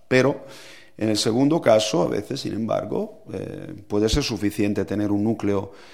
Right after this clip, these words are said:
de siete, ocho jugadores que estén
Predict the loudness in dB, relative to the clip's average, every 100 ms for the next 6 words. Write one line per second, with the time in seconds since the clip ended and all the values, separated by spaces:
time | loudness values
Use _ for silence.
0 | -20 -20 -20 -6 -2 0 0 4 4 4
1 | 2 0 0 -2 -2 2 4 6 6 4
2 | 0 -2 -2 0 2 2 2 0 -4 -6
3 | -8 -8 2 4 4 0